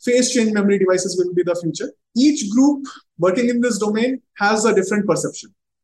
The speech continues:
Even the industries have a different perception. If you talk about Everspin, they have this perception that, okay, magnetic memory will dominate everything, so magnetic memory will be used for neuromorphic computing. Intel, it is going ahead with the Loihi.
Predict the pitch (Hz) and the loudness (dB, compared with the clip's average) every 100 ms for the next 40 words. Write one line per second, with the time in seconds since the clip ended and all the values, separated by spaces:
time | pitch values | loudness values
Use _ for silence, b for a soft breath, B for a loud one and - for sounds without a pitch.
0 | _ - 247 294 285 262 214 220 220 269 | _ 0 2 4 4 2 2 0 0 0
1 | 277 233 220 196 - 175 147 131 - - | 0 0 0 0 -2 -4 -6 -8 -10 -20
2 | - _ _ _ - 151 208 214 214 214 | -20 _ _ _ -16 -6 -6 -2 -2 0
3 | 214 220 - - 180 214 214 - 196 190 | 2 2 0 -2 2 2 2 0 0 0
4 | 196 196 - _ _ _ _ - 165 196 | -2 -4 -12 _ _ _ _ -12 -4 0
5 | 214 214 190 - 208 208 - 202 202 233 | 2 2 -2 -6 -4 -2 0 0 0 -2
6 | 214 202 185 185 165 165 185 185 202 190 | -2 0 2 2 0 0 -2 -6 -4 -2
7 | 190 190 185 170 165 170 185 180 180 180 | 0 2 0 0 0 0 -2 -2 -2 -4
8 | 240 262 190 160 170 196 185 185 190 185 | -4 -4 -4 -4 -4 -8 -6 -4 -2 -2
9 | 180 170 175 - 240 175 151 143 - 254 | -4 -6 -10 -6 -4 -2 -2 -4 -6 -14
10 | 233 _ _ _ _ - - _ _ _ | -18 _ _ _ _ -20 -20 _ _ _
11 | 180 196 247 240 220 180 196 196 180 180 | 0 2 2 2 0 0 0 2 0 0
12 | 175 156 139 | 0 2 2